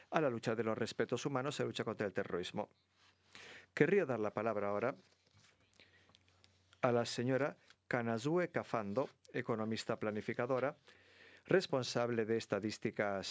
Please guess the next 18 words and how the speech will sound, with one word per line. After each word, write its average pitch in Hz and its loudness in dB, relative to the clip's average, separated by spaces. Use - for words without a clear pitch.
sectoriales 123 -2
en 131 0
el 117 -2
Ministerio 113 0
de - -14
Justicia 120 0
y 107 0
Derechos 113 -2
Humanos, 135 -2
para 113 0
responder 107 -4
a 101 -2
preguntas 110 0
de 104 2
Bélgica, 151 0
España 120 -2
y 120 -2
Liechtenstein 131 0